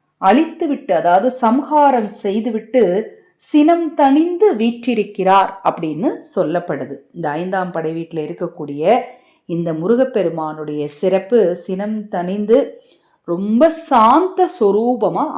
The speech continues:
அமர்ந்திருக்கார் அப்படின்னு சொல்லப்படுதுங்க. அவருடைய திருநாமத்தை நாம இந்த முறையில ஐந்தாம் நாள்ல சொல்லும்போது, நம்ம வாழ்க்கையில இருக்கக்கூடிய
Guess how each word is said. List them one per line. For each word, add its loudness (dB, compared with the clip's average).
அமர்ந்திருக்கார் -4
அப்படின்னு -4
சொல்லப்படுதுங்க. -4
அவருடைய 4
திருநாமத்தை 2
நாம -4
இந்த 0
முறையில -2
ஐந்தாம் -2
நாள்ல -4
சொல்லும்போது, -4
நம்ம 2
வாழ்க்கையில -2
இருக்கக்கூடிய -4